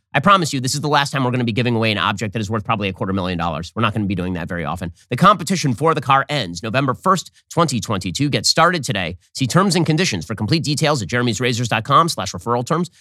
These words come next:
The program is open only to legal U S residents residing in the U S D C, excluding residents of Colorado, Connecticut,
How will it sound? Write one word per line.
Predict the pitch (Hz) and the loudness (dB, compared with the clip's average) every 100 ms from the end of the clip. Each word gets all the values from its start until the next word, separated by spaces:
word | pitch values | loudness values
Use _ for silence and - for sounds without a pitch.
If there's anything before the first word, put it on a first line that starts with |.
| _ | _
The | 131 | 2
program | 196 208 202 | 4 4 4
is | 190 | 2
open | 214 104 | 0 0
only | 113 123 | 0 0
to | 117 | 0
legal | 131 135 | 0 2
U | 120 | 0
S | 107 | 0
residents | 139 147 151 131 | 0 0 0 -2
residing | 120 165 127 | 2 2 2
in | 92 | -2
the | 101 | -2
U | 135 | 0
S | 139 - 107 | 0 -2 -4
D | 120 | -2
C, | 131 139 98 107 | 0 0 -2 -4
excluding | - 180 208 131 | -4 -2 0 0
residents | 95 104 107 - - _ - | 0 -2 -4 -6 -12 _ -10
of | 95 | 0
Colorado, | 156 151 135 143 | 2 4 2 2
Connecticut, | 147 156 160 107 | 2 0 0 -4